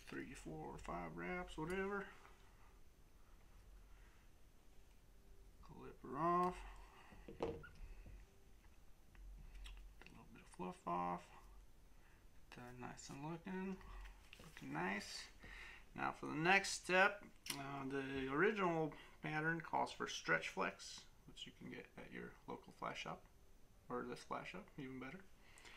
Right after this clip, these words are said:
Um, if you don't have stretch flex, you can use six pack rings.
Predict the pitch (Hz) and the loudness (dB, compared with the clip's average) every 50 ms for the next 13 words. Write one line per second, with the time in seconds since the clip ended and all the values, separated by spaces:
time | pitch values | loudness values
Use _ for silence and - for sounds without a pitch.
0 | - - - - - 117 117 117 117 113 113 113 - 135 127 120 120 123 135 131 | -16 -16 -16 -12 -6 0 2 4 4 4 4 2 2 4 4 4 4 4 4 2
1 | 131 123 - - - 147 139 - - - 165 170 175 175 - - 123 117 - - | 2 2 0 2 2 2 2 2 2 0 2 2 0 0 -2 -4 -4 -4 -4 -4
2 | 120 120 120 120 120 120 - - - - - - - - - - - - - - | 0 0 0 0 0 -4 -10 -14 -16 -14 -8 -4 -4 -4 -4 -2 -2 -2 -2 2
3 | - 180 185 190 214 226 226 - - | 2 2 2 2 0 -2 -4 -6 -12